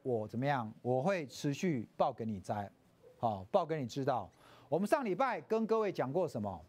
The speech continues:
讲过台积电的高阶制程，除了精材，还有什么？日月光今天有没有一开盘涨停？有。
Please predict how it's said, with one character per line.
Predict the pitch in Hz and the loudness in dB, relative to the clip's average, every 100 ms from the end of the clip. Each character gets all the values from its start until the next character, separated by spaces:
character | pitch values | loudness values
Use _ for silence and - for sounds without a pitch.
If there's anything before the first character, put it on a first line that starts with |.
| - - - _ | -20 -20 -20 _
讲 | - 196 202 | 2 4 4
过 | 302 277 208 - _ _ | 2 2 0 -4 _ _
台 | - 214 | 0 0
积 | 226 269 | 2 2
电 | 269 | 4
的 | 214 | 4
高 | 240 240 | 2 2
阶 | 240 240 | 2 0
制 | 269 226 | 2 -2
程， | - 151 147 165 - _ _ _ - _ _ _ _ _ _ _ _ - | 2 0 0 -4 -12 _ _ _ -20 _ _ _ _ _ _ _ _ -6
除 | - 247 | 0 2
了 | 294 277 233 147 - | 4 2 0 -2 -2
精 | 269 277 | 0 0
材， | - 190 185 196 | 2 0 0 -2
还 | 175 233 | 0 2
有 | 240 | 2
什 | 196 | 0
么？ | 170 156 113 - _ _ _ _ _ | 2 0 -2 -8 _ _ _ _ _
日 | 185 | 2
月 | 294 294 | 4 4
光 | 262 277 | 4 2
今 | 247 269 | 2 2
天 | 269 | 4
有 | 220 | 4
没 | 233 | 2
有 | |
一 | 240 | 2
开 | 226 | 0
盘 | 202 190 | 0 0
涨 | 156 135 | 0 -2
停？ | 131 123 98 90 | -2 -2 -4 -2
有。 | 139 135 107 | 0 0 -2